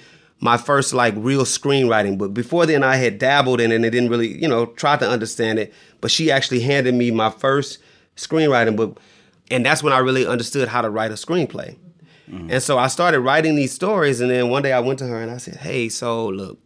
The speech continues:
Speaker 1: I had this idea for a movie. I would love to be able to take the cameras home over the weekend, um,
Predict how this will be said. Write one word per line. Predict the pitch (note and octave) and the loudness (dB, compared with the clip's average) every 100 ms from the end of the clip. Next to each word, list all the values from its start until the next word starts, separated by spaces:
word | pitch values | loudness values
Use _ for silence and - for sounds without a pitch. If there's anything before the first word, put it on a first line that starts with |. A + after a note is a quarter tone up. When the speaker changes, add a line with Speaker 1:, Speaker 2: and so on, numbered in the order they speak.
| _ _ _ _ _ _ _ _ _ | _ _ _ _ _ _ _ _ _
Speaker 1:
I | A#2 B2+ | -2 0
had | A#2+ | 0
this | G#2 G#2 | 0 -4
idea | G2+ G#2+ A2 | -4 -4 -6
for | G#2 | -6
a | G2+ | -6
movie. | G2+ G#2+ B2 B2 - _ - | -4 -6 -8 -12 -18 _ -2
I | A2 | 0
would | G2+ | 0
love | F2+ G#2+ A#2 A#2 | 0 0 2 2
to | G#2+ | 0
be | A2+ G#2+ | 0 0
able | G2 | -2
to | |
take | F#2+ A2+ | -2 -4
the | - | -4
cameras | - A2+ A2+ G#2+ | -2 0 2 0
home | A2+ G#2+ G2+ | 0 2 0
over | F#2+ | -2
the | F#2+ | -2
weekend, | G#2+ G#2 A2 A2 G#2+ G#2+ G#2 G#2 - - - - - - | -2 -2 0 0 2 0 -2 -10 -20 -20 -20 -20 -20 -8
um, | G2+ G#2 G2 F#2+ F2+ | -4 -2 -2 -2 -2